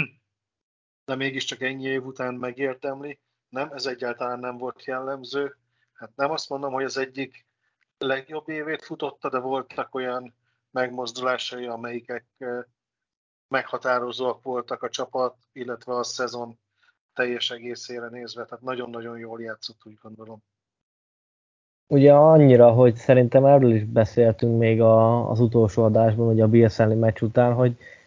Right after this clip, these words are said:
Speaker 2: talán a szezon legjobb meccse volt számára a, a Bills elleni, ugye a, az utolsó alapszakasz meccs, és ugye akkor az utolsó N F L meccs. Ugye erről beszéltünk így, így akkor is, hogy, ö, ugye Slater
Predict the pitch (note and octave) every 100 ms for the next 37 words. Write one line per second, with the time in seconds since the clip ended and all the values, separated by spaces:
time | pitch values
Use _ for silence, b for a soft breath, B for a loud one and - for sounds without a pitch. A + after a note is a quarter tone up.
0 | b _ C3 B2 B2 C#3+ A#2+ A#2 A2+ G#2+
1 | G#2 G2+ - G2+ G2+ G#2 G#2 - - G#2+
2 | G#2 G#2+ G#2+ G#2+ G#2+ G#2+ G#2+ - A2 A2
3 | A2 A2 A2 - A2+ G#2+ A2 G2+ A2 A2
4 | A2 A2+ A#2 A#2 G#2+ G#2+ G#2+ G#2+ - G#2
5 | A2 A#2 G#2+ A#2 A2+ A2+ - B2 B2+ A2+
6 | C3 A#2+ A2 - A#2 A2+ A2 - A2+ A2
7 | A2 G#2+ A#2 A2 G#2 G#2 G#2 A2 A#2 -
8 | b b b b _ A2 A2+ A2 A2+ B2+
9 | - A#2 G#2 A2+ G2+ A2+ A2 A#2 A#2 A2+
10 | - A2 A2 - A2 G#2 G#2+ A2 A2 G#2+
11 | A2 A#2 - B2+ B2 B2 A#2 A2+